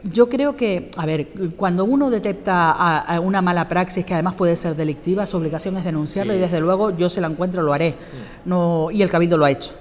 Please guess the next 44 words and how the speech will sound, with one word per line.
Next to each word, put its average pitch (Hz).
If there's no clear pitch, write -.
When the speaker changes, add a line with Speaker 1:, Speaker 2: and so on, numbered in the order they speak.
Speaker 1:
y 175
el 160
Cabildo 151
lo 143
ha 143
hecho, 156
hemos 151
presentado 147
denuncias 147
con 156
el 151
nap, 143
con 147
el 147
tema 143
de 147
Genetos, 147
hemos 165
pre-, 180
hemos 170
presentado 160
denuncias 180
en 156
fiscalías 190
y 214
con 160
el 156
procedimiento 185
y 175
a 160
partir 160
de 175
ahí 220
que, 190
que 180
hable 208
quien 185
tiene 196
que 185
hablar, 180
que 202
es 175
la 165
justicia. -